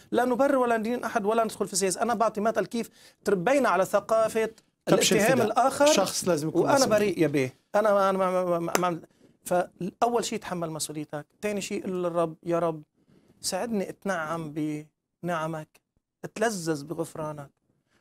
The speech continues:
Speaker 1: وساعدني أكون تلك الكنا-، القناة التي إن، إن أراد الله أن يصل إلى عدوي بمحبته، يا رب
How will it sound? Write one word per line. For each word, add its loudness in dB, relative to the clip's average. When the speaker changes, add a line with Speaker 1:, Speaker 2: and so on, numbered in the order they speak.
Speaker 1:
وساعدني -2
أكون -6
تلك -8
الكنا-، -4
القناة -4
التي -2
إن، 4
إن 6
أراد 4
الله 2
أن 0
يصل 0
إلى 2
عدوي 0
بمحبته، 0
يا 2
رب 0